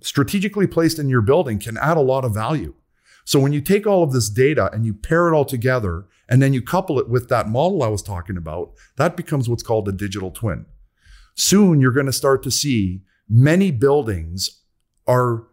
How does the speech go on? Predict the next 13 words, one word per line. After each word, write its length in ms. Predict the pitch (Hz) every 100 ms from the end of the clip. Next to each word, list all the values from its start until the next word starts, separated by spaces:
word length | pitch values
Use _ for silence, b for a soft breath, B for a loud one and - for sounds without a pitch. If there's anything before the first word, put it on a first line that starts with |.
| _
attaching 640 | 117 113 - 151 156 151 123
themselves 420 | 110 - 104 98
to 80 | 107
what's 180 | 107 -
called 220 | 110 104
this 120 | 98
digital 400 | 104 95 101 95
twin. 340 | - 104 60 - b b b
You 140 | 127 123
can 180 | 127 -
isolate 480 | 147 165 160 147 143
the 80 | 123
building. 520 | 123 123 123 123